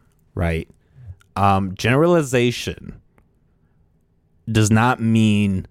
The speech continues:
that when I'm saying a group of people en masse,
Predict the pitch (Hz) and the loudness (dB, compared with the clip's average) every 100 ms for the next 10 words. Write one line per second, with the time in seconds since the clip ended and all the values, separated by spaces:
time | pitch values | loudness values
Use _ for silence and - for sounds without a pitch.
0 | _ _ _ _ - 104 101 98 - 104 | _ _ _ _ -6 0 2 0 -2 -2
1 | 104 101 - - 110 120 117 - 127 120 | 0 -2 -6 -4 -2 -2 -2 -2 0 2
2 | 120 117 110 _ _ _ _ _ _ _ | 0 -4 -10 _ _ _ _ _ _ _
3 | _ 120 127 123 139 135 139 123 120 120 | _ -8 -6 -6 -6 -2 0 0 0 0
4 | 127 123 117 113 101 95 - - - | 2 2 2 2 2 0 -4 -10 -12